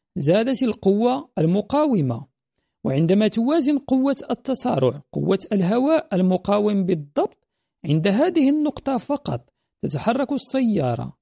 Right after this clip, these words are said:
بسرعة ثابتة. يندفع الهواء المزاح حول السيارة تاركا طبقات الهواء الأخف خلفها مباشرة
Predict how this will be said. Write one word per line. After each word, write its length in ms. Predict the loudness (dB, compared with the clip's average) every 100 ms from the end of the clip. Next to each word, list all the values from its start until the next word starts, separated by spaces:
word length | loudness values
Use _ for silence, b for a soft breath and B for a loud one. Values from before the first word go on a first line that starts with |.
| -10
بسرعة 680 | -8 -2 0 0 0 -2 -2
ثابتة. 600 | -4 -4 -6 -10 -12 -16 _ _ _ _ _ _ _ _ _ _ _ _ _ _ _ _ _ _ -6
يندفع 580 | 0 2 2 2 2 4
الهواء 540 | 4 4 4 2 2
المزاح 680 | 2 4 2 2 2 0 -2
حول 560 | -6 -6 -2 -2 0 -2
السيارة 840 | -4 -4 -2 0 -2 -4 -8 -14 _ _ _ -2
تاركا 500 | 0 2 0 0 -2
طبقات 600 | 0 0 0 -2 -2 -2
الهواء 500 | 0 0 0 0 -2
الأخف 580 | -2 -4 -2 -2 -4 -12
خلفها 680 | -2 -2 0 -2 -2 -2 -2
مباشرة 640 | -2 0 0 -4 -6 -10